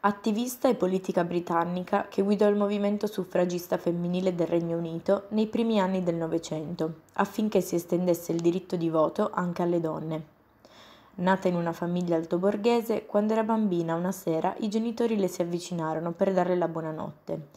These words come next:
e il padre, convinto che stesse dormendo, disse: "Se solo fossi un maschio." Quelle parole la tormentarono per anni e la bambina, diventata donna,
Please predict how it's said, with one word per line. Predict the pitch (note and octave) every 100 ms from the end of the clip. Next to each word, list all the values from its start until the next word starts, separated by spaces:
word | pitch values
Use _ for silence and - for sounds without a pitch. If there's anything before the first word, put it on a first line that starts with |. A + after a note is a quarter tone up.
| - - -
e | F3
il | E3+
padre, | E3+ E3 D#3+ G3+ A3+
convinto | F3+ E3 D#3 D#3 D#3
che | D3+
stesse | D#3 E3+ E3 G3
dormendo, | A3+ A3 G#3+ A3 G#3
disse: | E3+ D#3+ - - E3 D3+ - - -
"Se | - -
solo | F#3+ F#3+ F#3
fossi | F#3 E3+ -
un | F3
maschio." | E3+ D#3+ E3 - D#3 D#3 - _ - - - -
Quelle | G#3+ G#3+ G#3+
parole | G#3 G#3 A3 A#3
la | - G3
tormentarono | G#3 G3+ G3+ G#3 G#3+ G#3 G3
per | F3+
anni | D#3+ D#3 D#3+ D#3+ E3 -
e | F#3
la | F3+
bambina, | F#3 F3+ F3 E3 D#3
diventata | D#3 D#3 E3 F3 F3+ E3+
donna, | D#3+ E3 F#3 F#3+